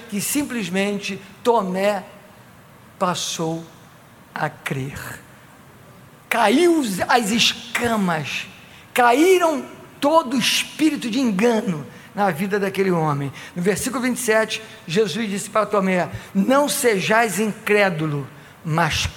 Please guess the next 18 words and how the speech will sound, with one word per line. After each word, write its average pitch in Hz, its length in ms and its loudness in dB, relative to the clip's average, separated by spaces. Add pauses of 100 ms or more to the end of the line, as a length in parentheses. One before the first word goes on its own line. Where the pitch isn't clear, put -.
(160)
crente." 165 680 -2 (4000)
Não 240 300 4
sejais 226 720 2
incrédulo, 202 680 2
mas 349 480 4 (500)
crente. 240 580 0 (400)
Tomé 254 440 4
foi 277 340 2
repreendido 240 1080 2 (200)
não 349 540 4
pela 320 320 4
dúvida, 196 760 0 (340)
mas 220 200 2
ele 269 140 2
foi 240 160 2
repreendido 220 720 0
pela 233 560 0
incredulidade. 180 1600 0